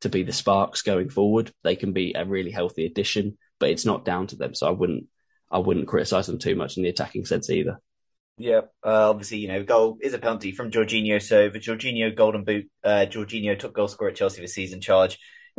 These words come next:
Speaker 2: is firmly, firmly underway. And look, yeah, we don't need to, I'm not gonna, I'm gonna kinda leave it there for individual performances, 'cause I think you said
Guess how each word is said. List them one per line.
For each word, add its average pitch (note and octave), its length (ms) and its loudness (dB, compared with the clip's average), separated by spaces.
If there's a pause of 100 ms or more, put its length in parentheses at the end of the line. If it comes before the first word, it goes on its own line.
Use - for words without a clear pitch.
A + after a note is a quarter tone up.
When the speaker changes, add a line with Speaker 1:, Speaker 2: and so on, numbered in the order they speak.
(100)
Speaker 2:
is G#2+ 180 -4
firmly, G2+ 640 6
firmly G2+ 380 2
underway. G2 360 2
And G2+ 80 -2
look, G2+ 200 2
yeah, G2+ 100 0
we A2+ 100 -4
don't A#2+ 160 4
need A#2 160 -8
to, G#2+ 180 2
I'm - 40 -12 (220)
not C3+ 140 -8
gonna, C3 280 -2
I'm A2+ 80 -10
gonna C#3 180 -4
kinda C3 200 -4
leave A#2 160 0
it F2+ 80 -4
there G#2 160 2
for G#2+ 100 -6
individual G2+ 380 -4
performances, G#2+ 400 -6
'cause G#2 120 2
I G#2+ 60 6
think A2 160 0
you G2+ 60 0
said G2+ 240 2